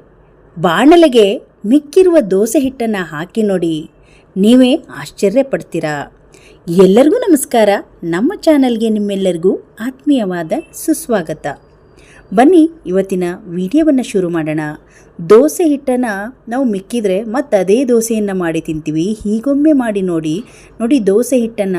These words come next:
ಬಾಣಲೆಗೆ ಹಾಕಿದ್ದೀನಿ. ಆ, ಉರಿಯನ್ನ ಸಣ್ಣ ಉರಿಯಲ್ಲಿಟ್ಟು ದೋಸೆ ಹಿಟ್ಟನ್ನ ಈ ರೀತಿ ಚೆನ್ನಾಗಿ ಕಲಕ್ತಾನೇ ಬರ್ಬೇಕು.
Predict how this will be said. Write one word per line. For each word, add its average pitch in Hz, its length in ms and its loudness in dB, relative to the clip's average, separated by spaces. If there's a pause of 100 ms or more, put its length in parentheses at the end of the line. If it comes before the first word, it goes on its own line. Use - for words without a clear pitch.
(100)
ಬಾಣಲೆಗೆ 202 600 -4
ಹಾಕಿದ್ದೀನಿ. 175 640 -6 (680)
ಆ, 196 120 -6
ಉರಿಯನ್ನ 254 520 2
ಸಣ್ಣ 240 480 0
ಉರಿಯಲ್ಲಿಟ್ಟು 202 680 0
ದೋಸೆ 175 280 -4
ಹಿಟ್ಟನ್ನ 190 340 -6
ಈ 180 180 -4
ರೀತಿ 170 260 -6
ಚೆನ್ನಾಗಿ 233 580 -2
ಕಲಕ್ತಾನೇ 190 640 -4
ಬರ್ಬೇಕು. 180 480 -4